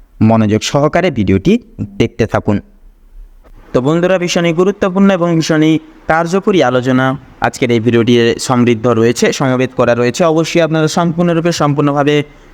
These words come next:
কোনো রকম কোনো প্রকার স্কিপ না করে পুরোপুরি ভিডিওটি অবশ্যই দেখতে থাকুন। আশা করছি অনেকটাই উপকৃত হবেন আজকের এই ভিডিওটির মাধ্যমে।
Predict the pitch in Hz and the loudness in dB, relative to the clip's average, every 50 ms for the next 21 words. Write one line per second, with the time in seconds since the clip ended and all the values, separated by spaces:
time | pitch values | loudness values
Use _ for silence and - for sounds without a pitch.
0 | - - 190 196 196 180 190 180 190 185 170 175 165 156 139 147 143 147 143 - | -4 -2 0 0 2 0 0 0 0 0 0 2 0 0 0 0 0 -2 -4 -2
1 | - 135 131 127 127 123 123 135 139 131 135 156 165 160 165 165 165 151 160 160 | -2 0 0 2 0 0 0 0 -2 0 0 0 0 2 2 0 0 2 2 2
2 | 156 151 147 160 165 160 120 110 123 123 - - 143 127 110 117 113 - - 113 | 2 2 2 2 2 2 2 2 0 -2 0 0 -2 0 0 -2 -2 -2 -2 -2
3 | 120 113 - 120 113 107 - - - - - - 143 139 170 170 165 170 165 - | -2 -2 0 0 -2 -2 -4 -8 -16 -8 -4 -4 -2 -2 -2 0 0 -2 -2 0
4 | - 160 139 139 131 - 143 131 127 - 131 123 - 151 139 123 147 139 139 135 | -2 0 0 0 -2 0 0 0 0 0 -2 -2 0 -2 0 0 0 0 2 2
5 | 143 165 196 220 - - - - - - 127 135 135 - - 139 127 120 117 113 | 2 0 -2 -4 -8 -12 -20 -20 -10 -6 -4 -4 -4 -2 -2 0 0 0 2 2
6 | 110 110 104 120 113 110 107 104 - - 117 110 113 | 2 2 2 2 2 2 2 0 0 0 0 0 0